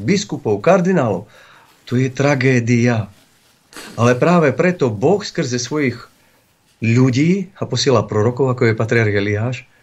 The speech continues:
doslova prehovára i k národom, i ku konkrétnym ľuďom, aby sa mohli vzpamätať, aby sa mohli oddeliť od skutkov diabla, aby sa mohli postaviť na Božiu stranu.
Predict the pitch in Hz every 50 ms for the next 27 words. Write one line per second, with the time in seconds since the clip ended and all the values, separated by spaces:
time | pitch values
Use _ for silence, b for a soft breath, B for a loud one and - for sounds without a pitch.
0 | b b b b b b - 113 113 - 165 160 165 151 143 - - 139 135 156
1 | 170 160 156 156 143 139 135 135 131 131 127 113 101 98 b b b b b 202
2 | 214 165 135 117 120 123 131 135 139 147 131 123 117 120 117 110 113 - 156 156
3 | - 135 - 143 143 131 - 147 143 139 139 127 120 117 120 113 107 104 101 101
4 | - - _ _ _ b b b b b b b b b 113 117 120 131 - 139
5 | 139 151 139 143 143 135 - - - 117 113 113 110 110 - 143 160 175 - _
6 | _ _ B B B B 110 113 135 135 - 147 151 156 156 160 147 - - -
7 | 151 160 156 156 139 135 175 175 170 170 165 - - - 127 120 - - - 185
8 | 180 - - 160 139 117 98 104 104 104 104 101 101 127 156 185 180 - _ B
9 | B B B B B 110 123 139 - 160 165 175 165 180 170 156 - 160 160 -
10 | - 165 160 151 147 139 147 143 135 170 185 175 170 151 123 110 - - 107 98
11 | 92 92 95 101